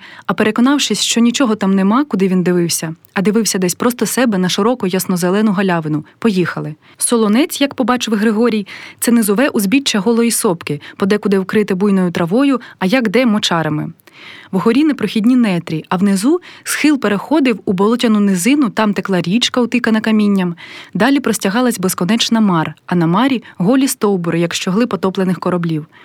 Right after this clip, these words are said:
Всі вони обсмалені, чорні ожуги над чистою ясною зеленню. На самий Солонець не виїздили, оглядали його по черзі в бінокль. Перший оглянув батько і задоволено повів бровами. "Ось глянь он туди", — шепнув Григорієві, подаючи бінокль.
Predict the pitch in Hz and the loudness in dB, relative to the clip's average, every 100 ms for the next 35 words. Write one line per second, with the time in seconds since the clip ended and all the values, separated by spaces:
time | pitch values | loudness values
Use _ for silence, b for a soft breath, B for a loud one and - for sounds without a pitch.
0 | B B B - - 285 254 226 214 - | B B B -6 0 2 2 2 -2 -2
1 | 196 180 170 156 156 B B - 226 208 | 0 2 0 -2 -6 B B -2 0 0
2 | 190 220 262 240 196 196 175 - 254 - | 0 0 2 0 0 -2 -2 -2 -2 0
3 | 208 175 170 185 185 170 165 165 160 160 | 0 0 -2 -2 -2 -2 -2 -2 -4 -6
4 | 170 B B B B - 208 247 262 269 | -10 B B B B -4 0 2 2 2
5 | 240 226 269 285 240 240 240 233 202 180 | 2 4 2 2 0 2 2 0 0 0
6 | 156 156 196 190 185 202 262 240 196 180 | 0 -4 -2 0 0 2 2 0 -2 -4
7 | - 196 202 202 185 185 160 - 151 B | -2 -2 0 0 2 0 -2 -4 -12 B
8 | B B B - 208 - - 185 185 175 | B B B -2 -2 -2 -2 0 0 0
9 | 165 220 - - - 190 185 175 196 240 | 0 -2 -2 -6 -4 -2 0 0 0 2
10 | 226 - 165 190 175 180 170 151 151 165 | 0 0 -2 -2 0 -2 0 -2 -4 -8
11 | _ _ _ _ _ _ _ _ _ _ | _ _ _ _ _ _ _ _ _ _
12 | 220 220 175 233 277 226 220 208 180 160 | -2 0 0 2 2 2 0 0 -4 -4
13 | 196 185 180 165 165 175 240 240 214 214 | -6 -4 -2 0 0 0 0 0 -2 -2
14 | 175 170 170 - 190 170 156 165 | -2 -2 -2 -2 0 0 -2 -6